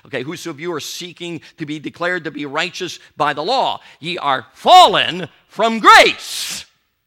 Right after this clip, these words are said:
Now, you can't fall from grace if you never had a hold of it. Years ago, I had a guy travel on my team. I shouldn't say this. If you got young kids, stop their ears. But anyway,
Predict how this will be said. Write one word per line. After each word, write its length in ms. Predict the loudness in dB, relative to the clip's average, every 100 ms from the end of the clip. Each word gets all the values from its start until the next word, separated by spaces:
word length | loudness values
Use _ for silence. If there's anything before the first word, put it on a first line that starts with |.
| _ _ _ _ _ -6
Now, 80 | -4
you 180 | -2 -6
can't 340 | -2 -2 -2
fall 340 | -2 2 4 2
from 200 | -4 -2
grace 540 | 0 0 -2 -8 -12 -14
if 160 | -12
you 100 | -10
never 320 | -6 -6 -8
had 220 | -8 -8 -8
a 40 |
hold 240 | -8 -8
of 120 | -12 -20
it. 220 | _ _ _ _ _ _ _ _ _ _ _ _ _ _ _ _ _ _ _ _ _
Years 160 | -18 -12
ago, 180 | -8 -6
I 40 |
had 60 | -6
a 40 |
guy 160 | -6 -10
travel 300 | -8 -8 -10
on 40 |
my 100 | -16
team. 300 | -12 -12 -10
I 60 | -12
shouldn't 300 | -14 -16 -12
say 200 | -12 -12
this. 340 | -14 -18 -20 _ _ _ _ _
If 60 | -20
you 60 |
got 180 | -16 -12
young 180 | -10 -8
kids, 280 | -10 -10 -12
stop 320 | -14 -14 -12
their 120 | -12
ears. 320 | -12 -12 -14
But 160 | -12 -10
anyway, 460 | -8 -4 -6 -6